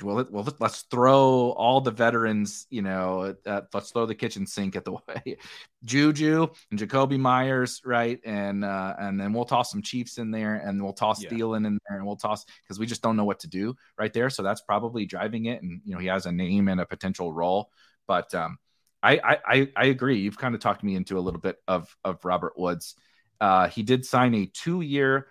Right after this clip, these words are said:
Speaker 1: fifteen point two five million dollar contract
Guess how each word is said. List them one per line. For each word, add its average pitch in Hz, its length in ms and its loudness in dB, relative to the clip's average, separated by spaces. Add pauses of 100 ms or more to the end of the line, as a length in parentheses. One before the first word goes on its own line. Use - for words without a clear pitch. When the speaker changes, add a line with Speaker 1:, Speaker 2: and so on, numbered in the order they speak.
(120)
Speaker 1:
fifteen 139 640 -4
point 123 320 -6
two 117 220 -4
five 107 360 -2
million 104 320 0
dollar 101 260 2
contract 98 640 -6